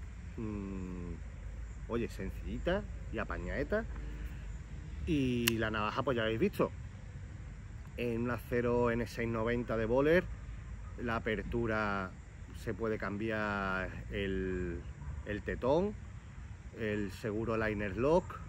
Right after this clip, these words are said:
que cierra muy bien y muy bien centradita,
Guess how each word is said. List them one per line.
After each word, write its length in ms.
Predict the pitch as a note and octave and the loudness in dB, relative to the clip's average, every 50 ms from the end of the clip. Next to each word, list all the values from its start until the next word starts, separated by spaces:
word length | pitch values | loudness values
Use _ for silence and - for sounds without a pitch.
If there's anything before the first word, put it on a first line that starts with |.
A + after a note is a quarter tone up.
| - - - - - - - - - - | -8 -8 -8 -6 -6 -4 -4 -4 -4 -2
que 120 | - A2+ G#2 | -2 -2 -2
cierra 360 | - - A#2+ A#2 A2 G#2 G2 | 0 0 0 0 0 0 0
muy 240 | G2 G#2+ A#2+ A#2 G#2+ | 0 0 0 0 0
bien 340 | G#2+ A2+ A#2+ D3 F3+ G3 - - - - - - - - - - - - - - - - - - - - | 2 2 2 2 0 0 -2 -4 -6 -8 -8 -10 -10 -10 -8 -8 -8 -6 -6 -6 -6 -6 -6 -6 -4 -2
y 800 | B2 G#2+ G2 F#2 F#2 F2+ F2 F2 F2 F2 E2+ E2 - - D#2 D#2 D2+ - - - - - - - F2+ | -2 -2 -2 -2 -2 -4 -4 -4 -6 -6 -6 -6 -6 -6 -6 -6 -8 -8 -8 -8 -8 -8 -6 -6 -4
muy 80 | F2+ F2 | -4 -2
bien 160 | F2+ E2+ E2+ | -4 -4 -4
centradita, 840 | - A2+ A#2+ B2+ - - A#2+ G2+ A2 G#2+ - - B2 B2 B2 B2+ B2+ | -2 -2 -2 -2 0 0 0 0 0 -2 -2 0 2 2 2 0 0